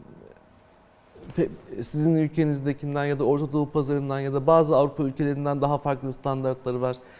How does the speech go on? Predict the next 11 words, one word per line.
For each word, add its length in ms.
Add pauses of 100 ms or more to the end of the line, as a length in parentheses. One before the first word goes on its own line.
(320)
E, 200 (300)
daha 360
farklı 680 (280)
tasarım 420
anlayışları 540
var, 160
talep 300
farklı. 280 (320)
Fakat 320
Amerikan 480
pazarında 500